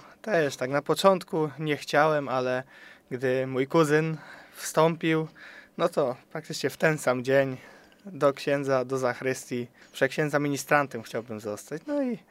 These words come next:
był przy tym wówczas nasz wikariusz, y, ksiądz Arkadiusz Wysota. Najbliższa sobota, pierwsza robota z ministrantami, pakowanie sianka. No to już się tak wczułem. Wtedy nastała moja ksywka prezes i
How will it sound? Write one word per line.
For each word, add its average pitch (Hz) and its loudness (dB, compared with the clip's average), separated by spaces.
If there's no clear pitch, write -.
był 170 4
przy 165 2
tym 156 -2
wówczas 147 -2
nasz 131 0
wikariusz, 131 2
y, 123 -6
ksiądz 127 -6
Arkadiusz 127 2
Wysota. 135 0
Najbliższa 147 2
sobota, 147 2
pierwsza 131 0
robota 131 0
z - -12
ministrantami, 123 -4
pakowanie 127 -2
sianka. 120 -4
No 151 -2
to 147 -2
już 139 2
się - -4
tak 120 0
wczułem. 143 4
Wtedy 139 2
nastała 131 4
moja 131 2
ksywka - 0
prezes 147 4
i 156 -4